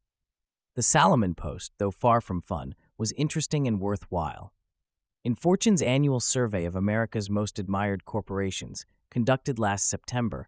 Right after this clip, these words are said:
Salomon ranked second among three hundred and eleven companies in the degree to which it improved its reputation. Additionally, Salomon Brothers,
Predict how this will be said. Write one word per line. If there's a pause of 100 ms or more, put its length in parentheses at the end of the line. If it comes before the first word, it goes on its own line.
(320)
Salomon
ranked
second (120)
among
three
hundred
and
eleven
companies (180)
in
the
degree
to
which
it
improved
its (500)
reputation. (1200)
Additionally,
Salomon
Brothers,